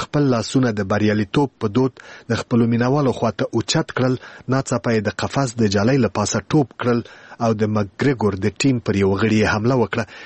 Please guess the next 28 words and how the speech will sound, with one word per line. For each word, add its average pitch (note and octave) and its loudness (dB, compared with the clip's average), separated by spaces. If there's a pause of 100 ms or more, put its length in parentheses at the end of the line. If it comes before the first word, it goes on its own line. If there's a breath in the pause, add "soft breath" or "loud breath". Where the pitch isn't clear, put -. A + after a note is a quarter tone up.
(140)
چې - 0
له A2+ 2
دې A#2+ 0
سره A#2 -2
په - -6
تالار G2 0
کې G2 -2
ګډوډي A2 2
پیښه A2 0
شوه. A2+ 0 (600 loud breath)
خو C3+ -4
هغه C#3 0
مهال B2+ 0
چې - 0 (360 loud breath)
پولیسو C3+ 2
د A2+ 0
نظم B2+ -2
راوستو G#2 0
هڅه C#3+ -2
کوله، C3 2 (400 loud breath)
د A#2 2
نور A2+ 2
محمدوف A2 0 (140)
دوه B2 0
مینوال A2 0 (220)
قفس D3 -4
ته C3 2
ننوتل C3+ 0